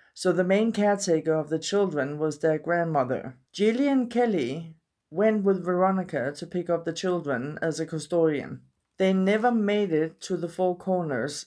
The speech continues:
and their car was found abandoned three miles from the location. The police suspected foul play because they had found some evidence inside the car and the window on the driver's side was broken.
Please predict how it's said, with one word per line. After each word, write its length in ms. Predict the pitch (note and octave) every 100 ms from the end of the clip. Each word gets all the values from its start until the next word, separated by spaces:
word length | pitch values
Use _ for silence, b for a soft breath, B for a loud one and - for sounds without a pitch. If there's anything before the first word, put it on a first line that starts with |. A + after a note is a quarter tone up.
| _
and 160 | F3+ E3+
their 220 | E3+ E3+
car 400 | E3 G3 F3 D#3
was 220 | D#3 D#3+
found 320 | - E3+ F3 -
abandoned 760 | E3 F3 F3 E3 C3 C3 D3+ -
three 260 | - F#3+ F3+
miles 360 | D#3+ E3 D#3
from 240 | D#3 D#3+ D#3
the 80 |
location. 840 | D3+ D#3 D3 E3 D#3+ D#3+ F2 A2+ B2+ _ _ _ _ _ _ _ _ _ _ -
The 120 | F3+
police 420 | F#3 F#3+ A#3 B3+
suspected 680 | - G#3 - G3+ G3+ G3 F#3+
foul 320 | - F#3+ F#3
play 560 | F#3 G3 F#3 B2 C#3+ E3+ _
because 440 | E3+ E3 F3+ E3+ F3
they 100 | E3+
had 180 | E3
found 280 | - F3+ E3+
some 220 | F3+ E3 -
evidence 540 | F3 D#3 C#3 C3+ D3+ -
inside 560 | F#3 F#3+ F#3+ F3+ E3 E3
the 80 | E3
car 540 | F#3 D#3+ C3+ E3 -
and 300 | - F#3 F#3+
the 80 | F#3
window 480 | E3+ F#3 F3 C#3+ C3+
on 160 | D#3
the 80 | D3+
driver's 500 | D3 E3+ E3+ D3+ C#3
side 420 | - D3 C3 C#3
was 200 | D#3 D3
broken. 580 | - D#3 D3 D3 A#2 B2+